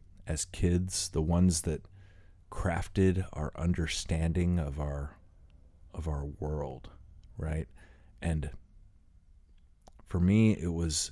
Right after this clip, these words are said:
it was certainly a fascination with how the elements kind of behave in front of me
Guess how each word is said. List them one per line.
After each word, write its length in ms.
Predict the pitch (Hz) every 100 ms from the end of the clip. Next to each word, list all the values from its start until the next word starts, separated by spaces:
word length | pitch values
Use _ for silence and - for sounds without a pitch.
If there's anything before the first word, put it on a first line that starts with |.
| -
it 80 | 82
was 180 | 80 -
certainly 480 | - 90 92 92
a 60 | 82
fascination 1080 | - 90 87 - 87 85 90 - - 71 73
with 280 | 73 73 - - - _ - - -
how 460 | - 85 80 78 -
the 180 | - 80 -
elements 800 | 101 104 78 67 - - - - - - - - _ - - _ - - _ _
kind 240 | - - 80
of 80 | 76
behave 840 | 80 - 120 120 92 71 - -
in 160 | - 80
front 320 | - 104 101
of 180 | 90 69
me 280 | 65 -